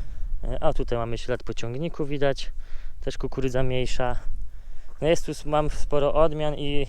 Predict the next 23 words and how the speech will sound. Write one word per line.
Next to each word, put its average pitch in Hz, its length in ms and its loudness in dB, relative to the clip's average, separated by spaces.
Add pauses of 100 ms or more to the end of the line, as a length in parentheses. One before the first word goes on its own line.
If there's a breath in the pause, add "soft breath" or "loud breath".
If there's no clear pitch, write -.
ewidentnie 139 540 0
widać 135 400 -2
różnicę 131 460 -2
między 127 280 0
tymi 127 260 -4
flintami, 131 520 -4
adentami. 135 520 -4 (520 loud breath)
Nie 160 140 0
wiem, 139 200 0
jak 143 180 2
to 143 120 -2
kamera 151 400 2
będzie 123 380 -2 (720 loud breath)
odzwierciedlać. 123 880 -2 (480 loud breath)
No, 127 80 0
na 147 120 2
telefonie 156 520 4
w 147 60 -2
miarę 156 260 2
to 147 140 0
widać, 117 440 0 (920 loud breath)
te 127 120 2
różnice. 123 600 4